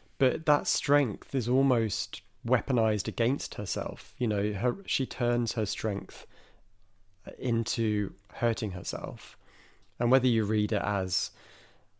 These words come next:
flagellation, you know, that kind of stuff, whatever, but I think she, she is a strong person, and it's almost a tragedy that she, that, that strength almost sort of, like, sort of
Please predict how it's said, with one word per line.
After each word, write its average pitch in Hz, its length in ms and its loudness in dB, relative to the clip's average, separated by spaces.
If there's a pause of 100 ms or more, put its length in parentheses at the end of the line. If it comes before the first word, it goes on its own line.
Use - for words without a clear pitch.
flagellation, 98 1080 0 (560)
you 104 100 -4
know, 90 220 -2
that 90 200 -4
kind 104 140 -8
of 90 80 -8
stuff, - 560 -6
whatever, 101 520 -2 (180)
but 110 360 2 (1000)
I 110 60 -2
think 123 180 0
she, 107 280 -2 (120)
she - 240 -2
is 113 140 -2
a 107 40 -4
strong 101 680 -2
person, 98 640 0
and 98 200 -2
it's - 200 -6
almost 101 320 0
a - 20 -6
tragedy 101 680 -2
that 95 200 -6
she, 98 580 -2 (1300)
that, - 180 -6
that 113 200 -2
strength - 520 0
almost 107 400 0
sort 107 140 -2
of, 95 100 -4
like, 98 440 -4 (500)
sort - 260 -6
of 101 100 -6